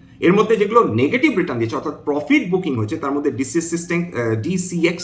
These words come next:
সিস্টেমস ছ শতাংশের বেশি পতন দেখেছে। এছাড়া ভারত ডাইনামিক্স লিমিটেড, এখানেও প্রফিট বুকিং হয়েছে এবং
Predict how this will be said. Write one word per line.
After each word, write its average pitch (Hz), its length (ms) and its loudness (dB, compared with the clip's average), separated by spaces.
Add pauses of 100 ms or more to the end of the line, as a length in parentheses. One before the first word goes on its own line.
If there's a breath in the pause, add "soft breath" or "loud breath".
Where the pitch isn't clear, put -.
সিস্টেমস 180 360 -2 (520 loud breath)
ছ - 20 -6 (260)
শতাংশের 180 460 -2
বেশি 180 220 -4 (340)
পতন 131 320 0 (100)
দেখেছে। 110 380 -4 (880 loud breath)
এছাড়া 202 560 6 (1200)
ভারত 254 260 6
ডাইনামিক্স 156 400 0
লিমিটেড, 135 280 -2
এখানেও 190 320 -2
প্রফিট 143 260 -2
বুকিং 165 180 -2
হয়েছে 185 160 -2
এবং 180 140 0